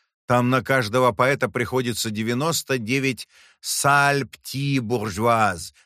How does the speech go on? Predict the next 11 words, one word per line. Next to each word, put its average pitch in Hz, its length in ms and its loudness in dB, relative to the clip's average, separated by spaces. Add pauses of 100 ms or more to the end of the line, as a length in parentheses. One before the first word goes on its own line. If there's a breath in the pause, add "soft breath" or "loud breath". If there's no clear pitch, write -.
притом 120 400 0
происхождение 127 1040 -2
некоторых 110 640 -2
весьма 131 600 -2
сомнительное. 87 1120 -6 (420 loud breath)
И 139 220 2 (120)
Англия 175 800 2
еще 175 300 -2
смеет 175 480 -2
подражать 165 520 0
Франции. 98 720 -2